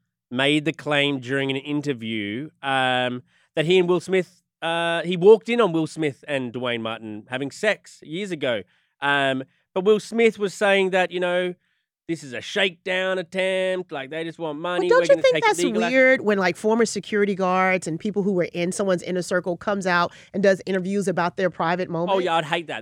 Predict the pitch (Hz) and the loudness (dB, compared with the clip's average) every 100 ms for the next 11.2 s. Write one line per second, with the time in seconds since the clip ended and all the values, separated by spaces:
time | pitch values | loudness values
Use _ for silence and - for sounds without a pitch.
0 | 131 480 523 508 539 - 508 466 480 466 | 0 4 4 4 2 2 4 6 8 6
1 | - 165 226 170 165 147 165 160 147 110 | 4 0 0 -2 -4 -2 0 0 -4 -14
2 | 87 - 554 262 170 - 370 - 370 330 | -12 0 4 4 2 2 2 4 2 2
3 | 311 330 285 339 311 269 311 254 214 220 | 2 4 4 4 2 2 2 4 4 4
4 | 254 233 226 254 277 247 202 196 233 247 | 4 2 2 2 2 0 2 4 2 2
5 | 202 190 220 247 202 214 233 220 220 214 | 0 2 2 2 2 0 2 0 0 0
6 | 233 226 208 240 302 302 370 294 175 240 | 0 2 0 2 0 0 0 0 2 0
7 | 233 - 262 294 302 302 339 156 190 220 | 0 -4 0 0 0 0 0 -2 -4 -2
8 | 277 285 330 262 247 262 180 214 240 226 | -2 -4 -4 -2 2 0 2 -2 -2 -2
9 | 208 202 196 185 - 208 196 202 190 185 | 0 2 4 2 0 -2 0 -2 0 0
10 | 180 190 190 190 175 - 196 202 170 165 | 0 -4 -4 -4 -4 -6 -6 -4 -4 -4
11 | 170 | -4